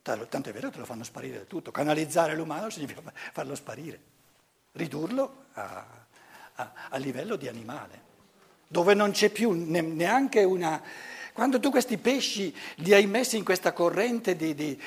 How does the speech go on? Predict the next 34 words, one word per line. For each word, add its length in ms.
di 100
elettrica 640
proprio, 380
no? 260
Di, 220
di, 180
di 120
elettricità 520
nell'acqua, 840
non 200
hanno 200
più 160
nessuna 680
possibilità 580
di 160
un 240
movimento, 840
ma 120
neanche 300
di 80
un 80
minimo 240
movimento 400
individualizzato. 880
Un 180
essere 260
umano 260
canalizzato, 1120
è 80
un 80
concetto 640
te-, 260
tecnico, 540
eh? 140